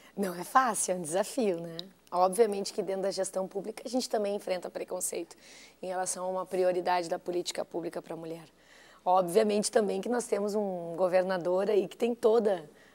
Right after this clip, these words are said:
a atenção à nossa política e nos deu a oportunidade. E aí eu faço uma referência a ti, Télia, que também é militante do movimento de mulheres aqui do Estado, uma liderança nossa. É uma conquista a nossa secretaria do movimento de mulheres, do movimento feminista.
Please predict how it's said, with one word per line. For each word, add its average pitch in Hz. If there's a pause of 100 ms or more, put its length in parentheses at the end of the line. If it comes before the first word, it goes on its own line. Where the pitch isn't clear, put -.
(140)
a 180
atenção 190
à 190
nossa 180
política 170
e 185
nos 196
deu 185
a -
oportunidade. 175 (520)
E 175
aí 175
eu 185
faço 196
uma 196
referência 190
a -
ti, 196
Télia, 185
que -
também 180
é 196
militante 175
do 180
movimento 170
de 165
mulheres 170
aqui 175
do 180
Estado, 180
uma 185
liderança 170
nossa. 170 (400)
É 180
uma 208
conquista 277
a -
nossa 175
secretaria 175
do 202
movimento 226
de 240
mulheres, 185
do 220
movimento 220
feminista. 196